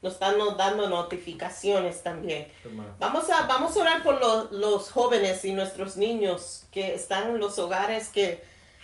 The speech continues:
Speaker 1: si esto es difícil para nosotros para entender, si es difícil para nosotros emocionalmente, imagínate a los niños y los jóvenes que la vida normal para ellos ha cambiado totalmente.
Speaker 2: Ujú.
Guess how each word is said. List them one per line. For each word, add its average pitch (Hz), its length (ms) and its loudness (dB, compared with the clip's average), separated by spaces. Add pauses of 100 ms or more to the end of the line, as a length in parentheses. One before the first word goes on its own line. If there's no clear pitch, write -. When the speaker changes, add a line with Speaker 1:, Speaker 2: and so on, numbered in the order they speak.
Speaker 1:
si 233 160 0
esto 294 300 6
es 339 380 8
difícil 294 560 -2
para 240 220 4
nosotros 247 540 2
para 226 200 2
entender, 170 680 0 (1120)
si 202 240 0
es 226 180 2
difícil 285 460 -2
para 254 240 4
nosotros 240 520 2
emocionalmente, 202 1200 -2 (1000)
imagínate 247 600 2
a 277 100 6
los 226 240 2
niños 262 420 2
y 220 100 -2
los 196 220 0
jóvenes 185 500 0
que 190 440 0 (320)
la 202 240 6
vida 269 300 2
normal 262 480 4
para 233 280 2
ellos 269 280 4
ha - 160 -2
cambiado 220 680 0
totalmente. 214 1600 -2
Speaker 2:
Ujú. 135 540 -12